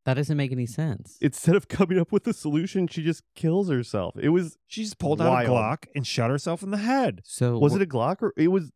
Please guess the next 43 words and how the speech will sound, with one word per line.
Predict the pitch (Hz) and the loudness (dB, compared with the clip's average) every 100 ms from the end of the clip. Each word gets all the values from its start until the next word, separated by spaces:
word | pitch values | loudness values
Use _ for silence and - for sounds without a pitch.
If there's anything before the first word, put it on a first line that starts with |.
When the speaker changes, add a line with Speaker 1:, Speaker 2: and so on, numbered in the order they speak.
| - | -2
Speaker 2:
yeah, | 143 208 92 - - | 0 2 -2 -8 -2
wasn't | 185 277 196 233 | 2 4 4 2
Speaker 3:
Yeah, | |
Speaker 2:
it? | 240 - | 0 -4
Speaker 3:
I | 113 | -2
don't | 220 285 | 0 0
know. | 156 208 | 0 0
It's | 202 - | -2 -4
a | 156 | -6
shiny | - 160 190 208 | -2 -2 -2 0
big | 208 208 | 0 0
old | 220 | 0
gun. | 214 269 247 107 | 0 0 -2 -2
Speaker 2:
It | 127 | 0
was | 120 110 113 110 | 0 -4 -10 -4
wild. | 104 101 98 98 110 | 0 0 -2 -4 -6
Speaker 3:
Uh, | 156 - | -6 0
yeah, | 170 170 139 | 2 2 0
and | 151 | 0
then | 165 147 | 0 0
he's | 180 185 160 | 2 2 0
like, | 156 117 - _ _ _ _ _ _ 135 - _ _ _ | -2 -2 -6 _ _ _ _ _ _ -18 -18 _ _ _
"I'm | 92 87 | -12 -8
gonna | 90 | -8
kill | - 101 92 | -6 -6 -4
everybody." | 92 90 85 - - - _ _ _ - - | -4 -2 -2 0 -4 -10 _ _ _ -18 -2
Speaker 1:
But | 123 117 | 0 2
where | 113 117 147 | 2 2 0
are | 143 | 0
the | 131 | -2
bees? | 101 113 143 180 - - - - - _ _ - | -2 -2 -2 -2 -4 -8 -14 -18 -20 _ _ 0
Speaker 3:
Oh, | 123 | 2
well, | 113 139 | 2 0
he | 156 | 4
Speaker 2:
Oh, | 147 | 6
he | 143 143 | 6 6
is | 135 117 | 4 0
a | |
beekeeper. | 101 101 - - 123 | -4 -6 -6 -8 -2
Speaker 3:
Well, | 143 156 | 2 2
he | 165 | 0
keeps | - 196 196 - - | -4 -4 -4 -6 -10
bees, | 123 110 113 139 - | -4 -2 -2 -4 -10